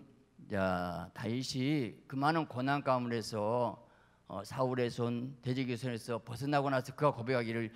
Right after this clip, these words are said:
"여호와는 나의 구원이시요, 뿌리시요, 산성이시요, 요새시요. 내 힘으로 한 것이 아니고 오직 하나님이 하셨다."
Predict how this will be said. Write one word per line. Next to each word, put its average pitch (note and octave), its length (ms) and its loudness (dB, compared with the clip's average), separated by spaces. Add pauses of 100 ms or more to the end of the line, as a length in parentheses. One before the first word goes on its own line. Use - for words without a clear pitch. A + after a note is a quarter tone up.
(160)
"여호와는 A2+ 360 6
나의 A2+ 300 2
구원이시요, A#2 840 2
뿌리시요, B2 640 -2 (140)
산성이시요, A#2+ 840 -2
요새시요. A#2+ 680 2 (540)
내 A2+ 380 6
힘으로 A#3+ 340 8
한 A#3+ 80 10
것이 F#3+ 220 4
아니고 C#3 580 2 (880)
오직 G#3+ 400 8
하나님이 C#4 600 4
하셨다." A3 840 6